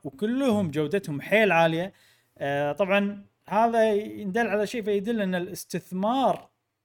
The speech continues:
Speaker 1: بشيء، يعني هم استثمروا بالانجن اللي هو الار اي انجن، فمن عقب الانجن هذا والعابهم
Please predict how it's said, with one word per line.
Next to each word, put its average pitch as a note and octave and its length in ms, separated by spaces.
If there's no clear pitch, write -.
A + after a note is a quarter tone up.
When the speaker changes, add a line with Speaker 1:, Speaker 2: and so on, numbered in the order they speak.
Speaker 1:
بشيء، F#3 680
يعني C3 640
هم D3 140
استثمروا F3+ 480
بالانجن D#3 400
اللي C3 120
هو C3 120
الار C3 200
اي B2+ 140
انجن، A2+ 240
فمن D#3+ 280
عقب G#3+ 300
الانجن G3+ 360
هذا A3 220
والعابهم E3 680